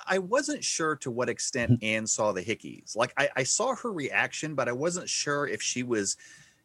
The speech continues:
Speaker 1: confused or disgusted or a little jealous. Like, it wasn't really clear.
Speaker 2: I took it as both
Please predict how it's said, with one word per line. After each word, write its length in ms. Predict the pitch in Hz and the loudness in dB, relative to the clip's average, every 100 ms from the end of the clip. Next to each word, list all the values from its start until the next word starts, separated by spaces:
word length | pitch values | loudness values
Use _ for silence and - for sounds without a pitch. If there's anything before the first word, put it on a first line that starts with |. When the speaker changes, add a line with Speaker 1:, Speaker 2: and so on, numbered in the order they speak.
| - | -10
Speaker 1:
confused 1200 | - 90 - - - 214 247 247 240 240 240 - | -6 -6 -8 -14 -6 -2 -2 -2 -2 -2 -4 -6
or 280 | - 107 101 | -2 -2 -2
disgusted 1040 | 90 92 80 - - 208 214 - 196 190 185 | -4 -4 -2 -2 0 0 0 0 2 2 2
or 200 | 117 110 | 2 0
a 40 | |
little 260 | 110 104 95 | 0 -2 -2
jealous. 580 | 90 131 165 180 175 | -2 2 4 4 2
Like, 160 | 143 131 | 0 -2
it 80 | 131 | -2
wasn't 320 | 160 180 156 | -2 -4 -4
really 280 | 160 156 131 _ | -6 -4 -6 _
clear. 680 | - - 170 156 85 50 - - - _ _ _ _ _ _ _ - - - _ _ _ _ _ - | -18 -10 -4 -4 -4 -8 -14 -18 -20 _ _ _ _ _ _ _ -20 -20 -20 _ _ _ _ _ 4
Speaker 2:
I 120 | 220 | 4
took 200 | - - | 6 6
it 80 | 135 | 8
as 160 | 110 95 | 8 6
both 500 | 95 113 113 104 | 6 8 8 6